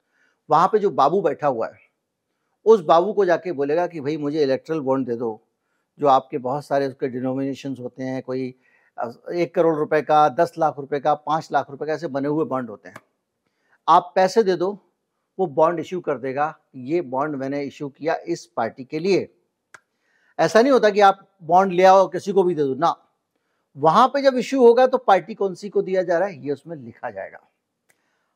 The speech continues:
और फिर आप जाके वो बॉन्ड पार्टी को दे देते हैं। पार्टी अपने खाते में समा-, चढ़ा लेती है, एक सौ इक्यावन रुपए आए हमारे पास में इलेक्शन बॉन्ड से। किसने दिया नहीं पता।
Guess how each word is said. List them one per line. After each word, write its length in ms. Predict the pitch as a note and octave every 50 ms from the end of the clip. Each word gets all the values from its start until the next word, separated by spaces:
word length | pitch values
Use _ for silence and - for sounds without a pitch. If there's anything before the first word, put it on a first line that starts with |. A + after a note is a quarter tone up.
| _ _ _ _ _ -
और 140 | G3 G#3 F3+
फिर 260 | - - B3+ C4 A#3+
आप 220 | A3 F#3 F#3 D#3+
जाके 360 | D3 F3 D#3 D3+ - F#3+ G#3 A3
वो 200 | F3+ E3+ E3+ C#3
बॉन्ड 420 | A#2+ C#3+ C#3+ C#3 C#3+ D#3 G3 F#3+ _ _ _ _ _ _ _ -
पार्टी 260 | C3 A#2+ A2+ G#2 C#3
को 120 | B2 D#3 C#3
दे 140 | B2+ C3
देते 240 | B2 C3 C3 B2+ D3
हैं। 200 | D3 C#3+ D#3+ D3+ _ _ _ _ _ _ _ _ _ -
पार्टी 300 | G3 F3 G3 G3 G3+ B3+
अपने 260 | A#3+ A#3 A#3+ G#3 G3+
खाते 320 | - - D3 C3+ - D3+ D3+
में 100 | E3+ E3
समा-, 260 | - - C3 B2+ C3
चढ़ा 260 | - - C3 C3 C#3
लेती 320 | C#3+ C3+ B2+ - C3+ C3 C3
है, 280 | D3 F3 F#3+ F#3+ _ _ _ _ _ _ _ _ _ _ F3
एक 200 | E3 E3+ E3+ -
सौ 140 | - F3+ E3
इक्यावन 460 | D#3+ - - D#3+ D#3 D#3 E3 D#3+ D#3
रुपए 220 | D3 C#3+ D3+ D3+
आए 180 | C#3+ C3+ D3+ D#3+
हमारे 280 | D3+ C#3+ C#3+ D3 D3+
पास 280 | D#3 D#3 C#3+ C#3+ C3 - D#3
में 180 | G#3+ C4 A#3
इलेक्शन 460 | E3 D#3+ C#3+ C#3+ C#3 - - E3 D3+ A#2+
बॉन्ड 260 | A2+ G#2+ A2 G2 -
से। 120 | - G#2+ G2+ G#2+ _ _ _ _ _ _ _ _ _ _ _ _ _ _ _ _ _ _ _ _ _ _ _ _ _ _ _ _ _ -
किसने 340 | F#3+ F3 - - A3 A3 G3+
दिया 320 | A3 G#3+ G#3+ G#3+ G#3+ G3
नहीं 320 | D3 A#2 A2+ B2+ D3+ D3+
पता। 320 | - D3 F#3+ _ E2 -